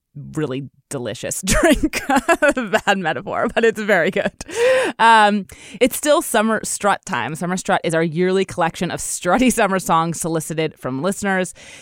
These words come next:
This year, if you've got a Summer Strut song to add to the playlist, email summerstrut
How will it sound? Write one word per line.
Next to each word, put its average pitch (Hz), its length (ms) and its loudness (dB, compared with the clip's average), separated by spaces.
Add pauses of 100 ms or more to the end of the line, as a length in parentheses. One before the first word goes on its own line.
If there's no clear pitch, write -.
This - 180 0
year, 226 140 4
if 185 80 2
you've 190 140 0
got 170 200 4
a 165 40 -2
Summer 165 300 -2
Strut - 260 -4
song 147 220 -2
to - 160 -8
add 151 180 0
to - 80 -12
the 156 80 -6
playlist, 147 600 -6
email 165 420 -2
summerstrut 175 880 -2